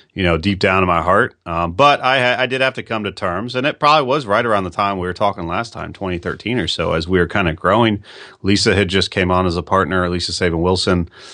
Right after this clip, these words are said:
Um, and we started, we made a big jump at that point. You know, I think we were probably hovering around eight to twelve people around that, and she came on and we started to grow. We got up into the, you know, mid-teens, maybe, uh,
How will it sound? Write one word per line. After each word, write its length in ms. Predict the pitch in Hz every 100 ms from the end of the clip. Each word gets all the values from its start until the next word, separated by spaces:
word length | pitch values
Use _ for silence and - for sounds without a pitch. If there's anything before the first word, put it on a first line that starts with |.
| -
Um, 540 | - 82 85 85 80 85 101
and 100 | 95
we 80 |
started, 320 | 90 117 110 110
we 100 | 117
made 180 | 143
a 40 | 131
big 180 | 139 120
jump 260 | 131 156
at 100 | 85
that 180 | 80 80
point. 320 | 92 82 80
You 60 | 85
know, 120 | 85
I 80 | 90
think 200 | 104 95
we 80 | 98
were 60 |
probably 280 | - 107 95
hovering 300 | 101 101 95
around 480 | 92 92 92 87 76 _ _ _ _ _ _ _
eight 180 | 104 104
to 80 | 107
twelve 320 | - 98 87
people 380 | - 98 104 98
around 340 | 87 90 101
that, 320 | 110 120 113 87
and 300 | 85 85 82
she 160 | 107
came 220 | 92 98
on 260 | 90 101 113
and 100 | 90
we 140 | 110
started 360 | - 101 92 98
to 60 | 95
grow. 320 | 101 143 104
We 120 | 82
got 160 | 87 92
up 180 | 87
into 220 | 95 87 85
the, 200 | 85 80
you 80 |
know, 160 | 87 85
mid-teens, 640 | 85 92 - 98 98 95 92
maybe, 380 | 87 87 85
uh, 220 | 85 80